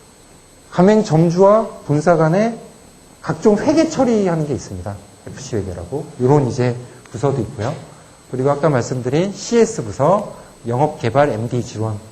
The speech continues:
파트가 있고요. 다음은 경영 지원. 이건 보통 저희가 이익 부서라고 하죠. 그죠? 저희가 대부분의 회사에 대부분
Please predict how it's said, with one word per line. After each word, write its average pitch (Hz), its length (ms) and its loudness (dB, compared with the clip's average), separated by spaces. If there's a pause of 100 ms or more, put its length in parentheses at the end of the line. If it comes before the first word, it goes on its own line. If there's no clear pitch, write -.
파트가 170 380 -4
있고요. 95 280 -8 (580)
다음은 160 180 2
경영 190 360 4
지원. 107 240 -4 (360)
이건 208 240 4
보통 175 260 2
저희가 151 240 4
이익 160 280 0
부서라고 110 400 -4
하죠. 87 200 -8
그죠? 113 220 -8 (440)
저희가 127 460 0 (380)
대부분의 196 680 6
회사에 220 560 4
대부분 160 480 0